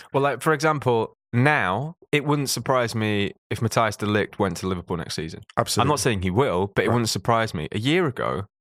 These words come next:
Speaker 1: it would have hugely surprised me.
Speaker 2: Yeah, right.
Speaker 1: You
Speaker 2: No, it's
Speaker 1: know?
Speaker 2: completely natural.
Speaker 1: It wouldn't surprise me. It, b-, obviously, the financial side of it would make it borderline impossible for Liverpool. But if Antoine Griezmann went to Liverpool,
Speaker 2: Oh, my goodness.
Speaker 1: do you know what I mean? It wouldn't surprise me.
Speaker 2: Now, see,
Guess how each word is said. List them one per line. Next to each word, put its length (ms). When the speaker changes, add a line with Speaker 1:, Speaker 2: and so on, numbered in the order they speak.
Speaker 1:
it 60
would 100
have 100
hugely 540
surprised 500
me. 220
Speaker 2:
Yeah, 60
right. 180
Speaker 1:
You 120
Speaker 2:
No, 80
it's 80
Speaker 1:
know? 40
Speaker 2:
completely 280
natural. 280
Speaker 1:
It 80
wouldn't 260
surprise 440
me. 320
It, 220
b-, 80
obviously, 380
the 100
financial 560
side 220
of 80
it 100
would 140
make 260
it 100
borderline 360
impossible 420
for 140
Liverpool. 360
But 100
if 80
Antoine 360
Griezmann 360
went 140
to 80
Liverpool, 420
Speaker 2:
Oh, 120
my 160
goodness. 280
Speaker 1:
do 60
you 40
know 40
what 40
I 40
mean? 40
It 80
wouldn't 180
surprise 460
me. 300
Speaker 2:
Now, 140
see, 160